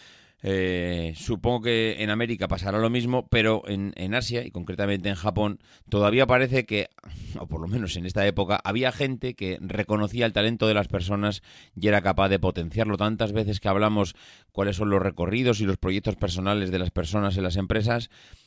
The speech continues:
bueno, pues aquí tenemos un ejemplo muy claro. Alguien que reconoce el talento de otra persona, que tiene a su cargo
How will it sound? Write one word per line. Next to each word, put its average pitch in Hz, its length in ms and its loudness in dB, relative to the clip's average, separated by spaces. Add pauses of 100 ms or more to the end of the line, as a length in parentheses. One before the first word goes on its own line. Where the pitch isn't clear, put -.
bueno, 135 240 0
pues 87 200 -4
aquí 98 220 -4
tenemos 113 380 0
un 110 100 0
ejemplo 110 500 2
muy 104 220 2
claro. 107 360 -2
Alguien 104 380 -2
que 107 100 -2
reconoce 104 760 0
el 104 120 0
talento 104 440 2
de 101 100 2
otra 101 200 0
persona, 135 480 -2
que 92 140 -2
tiene 117 220 -2
a 110 40 -2
su 95 160 -2
cargo 120 380 2